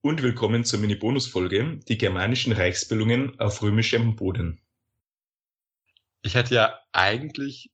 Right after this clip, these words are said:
Speaker 2: bei der Merowinger-Serie ja schon ein kleines Fazit versprochen und es dann doch nicht gemacht. Und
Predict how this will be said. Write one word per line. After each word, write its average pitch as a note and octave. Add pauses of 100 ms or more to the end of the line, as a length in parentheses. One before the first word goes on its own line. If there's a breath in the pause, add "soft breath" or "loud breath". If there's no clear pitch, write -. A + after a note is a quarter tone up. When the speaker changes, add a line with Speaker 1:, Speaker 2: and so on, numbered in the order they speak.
(200)
Speaker 2:
bei A#2+
der A2+
Merowinger-Serie G#2+
ja G2
schon G#2+
ein G2 (180)
kleines G2+ (120)
Fazit F2
versprochen C3+ (720 soft breath)
und A#2+
es F#2
dann G#2
doch A2+
nicht A2+
gemacht. A2 (640 loud breath)
Und B2+